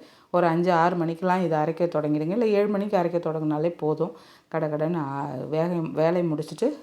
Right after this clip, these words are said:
ஆற வச்சு நம்ம மிக்ஸி ஜாரில் சேர்த்து அரைச்சிடலாம். இப்போ ஃபஸ்ட்டு நம்ம சின்ன வெங்காயம், தேங்காய்,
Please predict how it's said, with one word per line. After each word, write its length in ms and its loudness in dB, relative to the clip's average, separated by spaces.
ஆற 320 2
வச்சு 400 -4
நம்ம 240 -2
மிக்ஸி 220 -4
ஜாரில் 360 0
சேர்த்து 560 0
அரைச்சிடலாம். 540 -2
இப்போ 200 0
ஃபஸ்ட்டு 400 0
நம்ம 340 0
சின்ன 260 0
வெங்காயம், 500 0
தேங்காய், 540 2